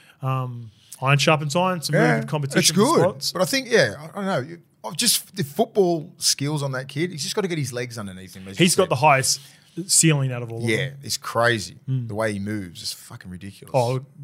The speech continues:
Speaker 1: excluding Stephen Crichton,
Speaker 2: But he
Speaker 1: sorry.
Speaker 2: just
Speaker 1: When I
Speaker 2: needs
Speaker 1: talk about Connor
Speaker 2: but
Speaker 1: Tracy, Bronson Xerri, uh, Wilson, Kiraz. I love Kiraz,
Speaker 2: Yeah.
Speaker 1: but Bronson
Speaker 2: Can't
Speaker 1: Xerri is a fucking beast.
Speaker 2: It's hard to replicate, like, N R L speed.
Speaker 1: Mm.
Speaker 2: Even though you, you, you go on that hard at training,
Speaker 1: At training.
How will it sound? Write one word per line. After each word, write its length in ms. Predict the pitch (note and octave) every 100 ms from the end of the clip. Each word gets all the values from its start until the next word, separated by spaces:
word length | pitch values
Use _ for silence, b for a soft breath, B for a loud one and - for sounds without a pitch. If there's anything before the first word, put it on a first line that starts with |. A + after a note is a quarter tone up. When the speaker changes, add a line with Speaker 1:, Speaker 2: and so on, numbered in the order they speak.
| -
Speaker 1:
excluding 580 | - - - E3+ D3 C3+
Stephen 320 | - C#3+ C3
Crichton, 280 | C3+ C3+ B2
Speaker 2:
But 80 | A#2+
he 40 |
Speaker 1:
sorry. 100 | B2+
Speaker 2:
just 120 | C#3+ C#3+
Speaker 1:
When 100 | E3
I 60 |
Speaker 2:
needs 100 | E3
Speaker 1:
talk 140 | F3+ D#3
about 200 | D#3 C#3+
Connor 200 | F3 E3+
Speaker 2:
but 40 |
Speaker 1:
Tracy, 300 | E3+ A#2 E3+
Bronson 340 | C#3+ D#3 D3
Xerri, 420 | C#3 D#3 D3+ D3 C#3 B B B B
uh, 140 | B2+ B2
Wilson, 540 | C3 D#3+ D#3 E3 D#3
Kiraz. 580 | D3 D3 C#3 C#3+ C#3+ C3 B B
I 40 |
love 200 | C#3+ E3
Kiraz, 400 | - D#3+ D#3 D3+
Speaker 2:
Yeah. 60 | G#2
Speaker 1:
but 640 | C#3 C3+ F#2+ - - -
Bronson 320 | - E3+ D3+ D3+
Speaker 2:
Can't 20 |
Speaker 1:
Xerri 320 | - E3 D3+
is 100 | B2
a 40 |
fucking 320 | - - B2+ A2
beast. 100 | C3+
Speaker 2:
It's 120 | A#2+
hard 180 | D#3+ E3
to 60 |
replicate, 580 | C#3 C#3 B2+ A#2 A2+ -
like, 320 | A2+ G2+ - _ _ _ _ _
N 120 | B2 G#2+
R 140 | G2+
L 80 | G2
speed. 360 | - G2 F#2 _ -
Speaker 1:
Mm. 180 | C3+ A#2+ - -
Speaker 2:
Even 220 | C#3 C3
though 100 | A#2+
you, 180 | A#2 A#2
you, 300 | C3 B2 C#3+
you 100 | C#3+
go 160 | B2 B2
on 120 | A#2
that 160 | B2+ A2
hard 260 | A2+ B2
at 80 | A2+
training, 220 | - A#2
Speaker 1:
At 40 | A2+
training. 300 | C3 B2